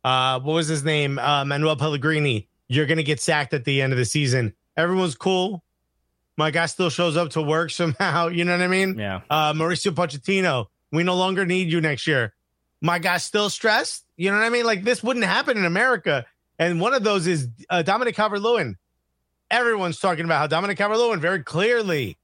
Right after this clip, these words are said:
Speaker 1: gonna be the signing for Arsenal in the summer. He's the number one target. People are talking about him. Uh, you know, like, he's gonna be, he's the perfect, perfect, uh, you know, center forward for Arsenal. Uh, all these things as if they're a done deal.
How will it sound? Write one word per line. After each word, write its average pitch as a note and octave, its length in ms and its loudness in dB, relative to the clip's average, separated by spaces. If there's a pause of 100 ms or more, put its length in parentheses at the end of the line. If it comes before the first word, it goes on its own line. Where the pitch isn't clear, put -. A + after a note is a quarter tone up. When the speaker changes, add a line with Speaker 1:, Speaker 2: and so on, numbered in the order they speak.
(140)
Speaker 1:
gonna E3+ 160 0
be E3+ 100 2
the D3+ 120 0
signing F#3 400 0
for E3+ 100 -2
Arsenal F3 340 0
in E3+ 60 0
the E3 80 0
summer. E3+ 460 0 (220)
He's D#3+ 160 0
the F#3+ 40 2
number F#3 200 2
one F3+ 120 0
target. E3+ 480 0
People D#3+ 220 -2
are - 20 0
talking E3 300 0
about E3 220 2
him. E3 160 -2 (320)
Uh, D#3 280 2
you E3 120 -2
know, D#3+ 120 0
like, D3+ 160 0
he's E3 160 -2
gonna F#3 160 0
be, F3 100 2
he's E3+ 120 2
the D#3 80 0
perfect, E3 460 -2 (400)
perfect, G3+ 420 -2
uh, D3+ 320 2
you D3+ 80 -2
know, C#3+ 140 0
center E3 240 0
forward E3+ 360 0
for D3 220 -2
Arsenal. D#3 400 0 (320)
Uh, - 140 -2
all A3+ 160 2
these C#4 160 -2
things B3 200 0
as G3 160 2
if F3+ 140 0
they're G3 160 2
a E3 80 2
done E3+ 320 0
deal. D3 480 0